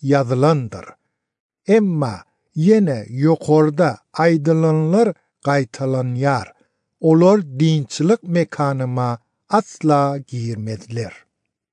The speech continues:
Şonda da käbir adamlar üçin ol ýere girmäge heniz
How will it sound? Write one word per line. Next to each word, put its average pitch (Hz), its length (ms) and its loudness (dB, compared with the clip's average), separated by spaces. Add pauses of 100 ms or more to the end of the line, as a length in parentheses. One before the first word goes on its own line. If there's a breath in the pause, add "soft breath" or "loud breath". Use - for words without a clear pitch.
(640)
Şonda 139 600 0
da 202 260 2 (380)
käbir 190 600 2
adamlar 135 800 0 (100)
üçin 156 520 -2 (380)
ol 220 220 8
ýere 165 440 4
girmäge 139 1000 0 (120)
heniz 160 500 2